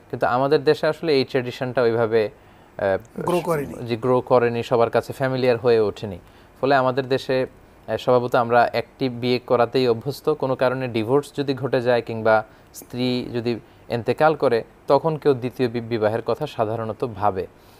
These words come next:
Speaker 1: কিন্তু আরব বিশ্বসহ অনেক মুসলিম দেশেই দুটি বিয়ে করা, তিনটি বিয়ে করা, চারজন ওয়াইফ থাকা, এটা it's very common and very simple to their society। এটা তাদের কাছে খুবই স্বাভাবিক। আমি মিশরে পড়াশোনা করেছি, আল আজহার ইউনিভার্সিটিতে।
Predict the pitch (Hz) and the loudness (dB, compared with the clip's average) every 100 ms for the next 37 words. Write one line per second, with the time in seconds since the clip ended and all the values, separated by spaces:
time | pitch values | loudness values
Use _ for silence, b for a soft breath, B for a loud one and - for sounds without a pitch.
0 | B 139 123 120 127 139 147 - 160 - | B -4 2 4 4 2 -2 -2 -4 -2
1 | 156 135 170 165 156 - 160 147 151 - | -2 0 -2 -4 -8 -6 -6 2 2 2
2 | 113 120 b b b b 123 220 143 135 | -2 -6 b b b b -2 -2 0 2
3 | 135 131 131 131 - 143 135 135 123 123 | 4 4 4 2 2 -4 -2 -2 0 -2
4 | - 120 117 - 131 120 117 139 127 120 | 0 2 2 4 6 6 4 -4 2 2
5 | 120 - 127 117 104 120 143 123 - 117 | 0 -4 -2 0 0 0 0 0 -2 -6
6 | 113 147 175 165 147 135 110 107 104 117 | 0 2 2 -2 -4 -2 -4 -6 0 0
7 | 127 - 131 117 - 107 104 - 104 95 | 0 -4 -4 -4 -4 -2 -2 -2 -8 -6
8 | 90 - - B B B - 120 135 135 | -6 -10 -20 B B B -4 0 2 2
9 | 143 143 151 - 156 170 156 - - 127 | 0 -2 -2 -2 -4 -2 -4 -4 0 2
10 | 127 95 - - B B B 120 131 139 | 0 -4 -10 -20 B B B -4 -2 -4
11 | 123 127 151 143 135 127 135 127 120 113 | -4 0 2 2 2 0 -2 -4 0 0
12 | - 120 113 113 113 110 110 113 110 117 | 0 0 2 2 2 0 0 -2 -2 -8
13 | 110 110 | -6 -4